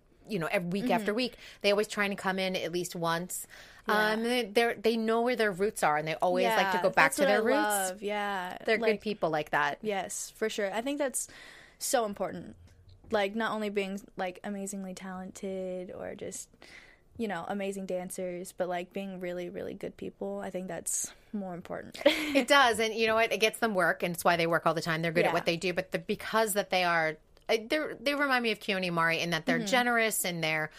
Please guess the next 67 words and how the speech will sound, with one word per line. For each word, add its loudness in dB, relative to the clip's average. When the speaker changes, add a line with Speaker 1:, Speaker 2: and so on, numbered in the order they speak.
Speaker 1:
willing 4
to 4
Speaker 2:
Right. 2
Speaker 1:
teach 0
and -2
they're 0
bringing 0
other 0
people -2
up 2
there 4
and -2
up 4
with 4
them 4
with -2
World 2
of -2
Dance. 0
You 0
know, 4
Speaker 2:
Yeah. 0
Speaker 1:
Brittany 4
Cherry, 2
who's -6
a -2
good -2
friend 0
of -2
mine, 0
Speaker 2:
Mm-hmm. -2
Speaker 1:
you 0
know, 0
she's -2
working 0
behind -2
the -4
scenes -4
on -2
World -2
of -4
Dance. 0
I'm 4
sure 6
you 4
Speaker 2:
Yeah. 4
Speaker 1:
ran 6
into 2
her 8
as 4
a -2
supervising 2
choreographer, 0
but -4
she's -2
like, -2
"I 4
get -4
to -2
learn 0
so -2
much." 0
Speaker 2:
Yes. -4
Speaker 1:
And 2
she's 0
like, 0
"It's 2